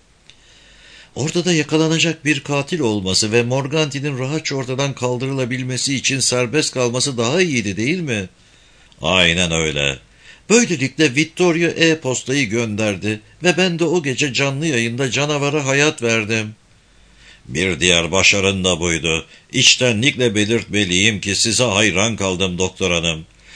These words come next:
Sonra Morganti'nin annesini selamlayışınız. Tam bir film yıldızı gibiydiniz. Ama ertesi gün olayın üstüne sessizlik çöktü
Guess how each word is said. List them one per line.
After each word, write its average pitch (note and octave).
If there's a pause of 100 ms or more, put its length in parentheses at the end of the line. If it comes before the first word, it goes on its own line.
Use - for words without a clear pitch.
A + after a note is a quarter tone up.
(120)
Sonra F#3
Morganti'nin E3
annesini G2
selamlayışınız. F2+
Tam E3
bir D#3+
film C#3+
yıldızı A#2
gibiydiniz. F#2 (920)
Ama F#3+
ertesi F#3
gün F3+
olayın E3
üstüne C3+
sessizlik D3
çöktü A#2